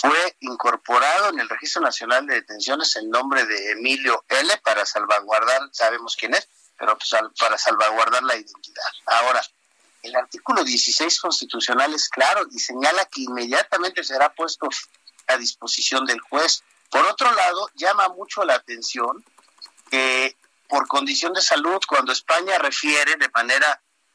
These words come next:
fehaciente que salió en perfectas condiciones de salud, ahora es un viaje que es corto, ya no es como los viajes de antes, es un viaje de diez horas, doce horas cuando mucho, en el cual todos los centros de reclusión cuentan con servicio médico.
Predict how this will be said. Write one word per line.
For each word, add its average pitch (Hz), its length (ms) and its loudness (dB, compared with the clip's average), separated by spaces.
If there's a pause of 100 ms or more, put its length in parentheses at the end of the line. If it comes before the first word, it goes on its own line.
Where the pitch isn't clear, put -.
fehaciente 131 840 -2
que 120 100 -8
salió 120 360 0
en 139 120 -2
perfectas 135 500 -2
condiciones 120 640 0
de - 60 2
salud, - 380 2
ahora 127 220 4
es 139 120 -2
un 147 100 -6
viaje 135 340 -2
que - 140 -10
es 127 120 -4
corto, - 480 0 (300)
ya 110 140 0
no 123 80 0
es 131 100 0
como 123 200 0
los 107 120 2
viajes 123 320 -2
de 113 80 0
antes, 135 260 0
es - 120 0
un 131 80 -4
viaje 127 300 -2
de 107 120 -6
diez 113 320 0
horas, 110 320 0 (360)
doce 117 260 2
horas 123 280 2
cuando 110 260 2
mucho, 113 360 0 (380)
en 123 180 0
el 131 160 0
cual 165 380 0 (440)
todos 240 340 2
los 156 160 0
centros 175 480 -2
de 123 80 -2
reclusión 117 760 0
cuentan 143 440 0
con 110 140 -12
servicio 113 520 -4
médico. 151 460 -2